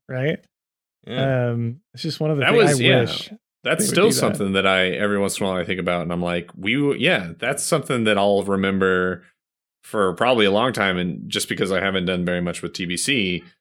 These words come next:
Speaker 3: this memory of, like, oh, on the P T R, just a group of us who were, like, kinda content creators, friends,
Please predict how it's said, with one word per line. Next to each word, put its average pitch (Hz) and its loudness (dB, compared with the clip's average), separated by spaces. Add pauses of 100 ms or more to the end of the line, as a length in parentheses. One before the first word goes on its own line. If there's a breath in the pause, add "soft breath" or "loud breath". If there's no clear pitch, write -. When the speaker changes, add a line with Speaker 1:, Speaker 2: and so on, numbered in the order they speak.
(380)
Speaker 3:
this 95 -2
memory 101 2
of, 95 0
like, 92 0
oh, 131 0
on 107 0
the 98 0
P 127 -6
T 127 -2
R, 90 -2
just 92 -4
a 104 -2
group 95 -4
of 110 0
us - -2
who 107 -2
were, 101 2
like, 101 0
kinda 104 -2
content 101 -4
creators, 98 -2
friends, 98 -2